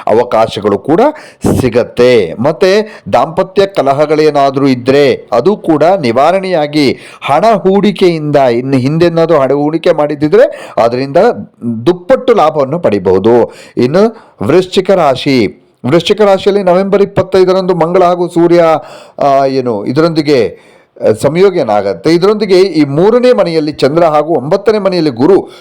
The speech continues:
ಶುಭ ಫಲಗಳನ್ನ ಕೊಡ್ತಾರೆ. ವೃಶ್ಚಿಕ ರಾಶಿಯವರ ಬಾಳು ಬಂಗಾರವಾಗತ್ತೆ, ಬೆಳಗುತ್ತೆ. ಮತ್ತೆ ನೀವು ಮಾಡಿದಂಥ ಕಾರ್ಯಗಳು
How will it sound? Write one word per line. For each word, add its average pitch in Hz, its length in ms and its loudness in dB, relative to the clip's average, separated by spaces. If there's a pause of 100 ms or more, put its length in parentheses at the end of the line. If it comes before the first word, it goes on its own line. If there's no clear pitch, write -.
ಶುಭ 147 240 -2
ಫಲಗಳನ್ನ 240 560 0
ಕೊಡ್ತಾರೆ. 120 880 0 (140)
ವೃಶ್ಚಿಕ 180 380 -2
ರಾಶಿಯವರ 139 680 2 (460)
ಬಾಳು 143 680 -2
ಬಂಗಾರವಾಗತ್ತೆ, 120 920 0
ಬೆಳಗುತ್ತೆ. 117 920 0 (160)
ಮತ್ತೆ 165 260 0
ನೀವು 156 200 0
ಮಾಡಿದಂಥ 175 460 -2
ಕಾರ್ಯಗಳು 165 680 0